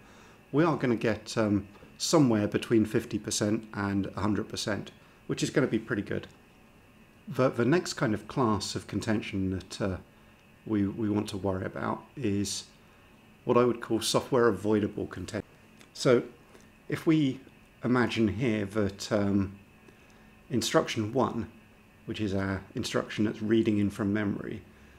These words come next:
is going to write into a register, and then instruction two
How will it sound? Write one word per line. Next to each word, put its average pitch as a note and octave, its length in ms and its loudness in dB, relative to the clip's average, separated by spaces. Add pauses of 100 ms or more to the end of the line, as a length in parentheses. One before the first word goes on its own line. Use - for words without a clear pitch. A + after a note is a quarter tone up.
(300)
is G#2+ 120 -2
going G#2 380 2
to G#2 480 2 (360)
write A2+ 460 2 (100)
into G#2+ 640 0
a G#2+ 60 -2
register, A2 640 -2 (1160)
and G#2+ 160 0
then G#2 380 0 (1200)
instruction A#2 640 0
two - 560 -2